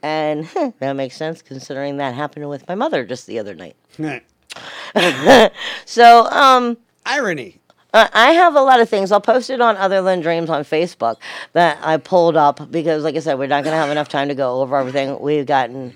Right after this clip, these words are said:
Speaker 1: babbling, but I think that we've pretty much covered most of everything I said anyway, that was in my notes. So, with that being said, are you about ready?
Speaker 3: I am ready.
Speaker 1: Sweet.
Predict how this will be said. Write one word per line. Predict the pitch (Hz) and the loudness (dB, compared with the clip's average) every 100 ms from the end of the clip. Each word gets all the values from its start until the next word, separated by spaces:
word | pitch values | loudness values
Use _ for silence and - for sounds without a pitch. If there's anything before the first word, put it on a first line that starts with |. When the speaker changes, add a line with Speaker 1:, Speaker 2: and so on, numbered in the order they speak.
| _ | _
Speaker 1:
babbling, | 113 123 113 120 120 | -2 -2 -2 -6 -8
but | 131 | -6
I | 151 | -6
think | 151 202 | -6 -6
that | 165 131 | -6 -6
we've | 135 | -8
pretty | 151 165 | -10 -10
much | 120 - | -12 -16
covered | - 190 139 | -18 -14 -10
most | 143 135 | -12 -12
of | 135 | -12
everything | 139 127 139 | -12 -12 -14
I | 131 | -14
said | - 127 - | -12 -12 -12
anyway, | 143 123 95 - 123 _ _ - | -18 -18 -18 -20 -20 _ _ -10
that | 147 | -10
was | 135 131 | -8 -10
in | 135 | -10
my | 117 | -10
notes. | 123 131 131 _ - _ - - - | -10 -12 -12 _ -20 _ -20 -20 -20
So, | - - 196 190 185 - | -16 -4 0 2 0 -8
with | 190 196 | -8 -6
that | 196 196 | -4 -4
being | 202 196 | -4 -6
said, | 190 262 233 226 | -4 -2 0 -2
are | 220 | -4
you | 208 220 247 | -6 -6 -6
about | 247 254 | -4 -6
ready? | 254 262 359 440 - _ _ - - | -6 -8 -8 -12 -18 _ _ -20 -16
Speaker 3:
I | 107 113 | -10 -8
am | 117 127 | -6 -2
ready. | 160 147 110 _ _ _ | 0 -2 -4 _ _ _
Speaker 1:
Sweet. | - 156 254 | -20 -18 -18